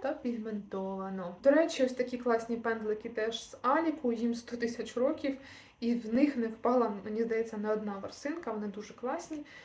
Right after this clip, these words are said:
хоча потрібно їх помити. Е, в хайлайтер я оцім хочу нанести. Е, візьму, візьму, візьму.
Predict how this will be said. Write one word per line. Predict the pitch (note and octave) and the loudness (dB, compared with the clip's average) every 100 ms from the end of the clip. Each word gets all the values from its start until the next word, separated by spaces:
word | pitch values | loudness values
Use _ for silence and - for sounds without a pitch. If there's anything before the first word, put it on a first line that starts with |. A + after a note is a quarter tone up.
| - _ | -20 _
хоча | - G#3 - A#3 | -12 -8 -4 -2
потрібно | A3 G#3+ G#3+ G#3 | -2 -6 -6 -6
їх | G3 | -8
помити. | - G3 F3+ - - - - - - | -8 -8 -8 -12 -20 -18 -18 -16 -8
Е, | G#3+ G#3 - | -4 -4 -4
в | |
хайлайтер | - D#4 E4 D#4+ A#3 G#3+ G3+ | 6 8 8 6 4 0 -4
я | G3+ | -4
оцім | G3+ - G#3 | -6 -10 -8
хочу | G#3 - G#3+ | -10 -8 -8
нанести. | G3+ G3+ - - D4+ G4 G4 - - - | -8 -10 -8 -2 0 0 -2 -8 -18 -10
Е, | G#3+ G#3+ G#3+ | -4 -2 0
візьму, | A#3 A#3 C4 C#4+ | 0 0 0 0
візьму, | A3 G#3+ A3+ A3 G3 | -2 -6 -6 -6 -8
візьму. | - G#3+ C4+ G4 | -14 -8 -4 -2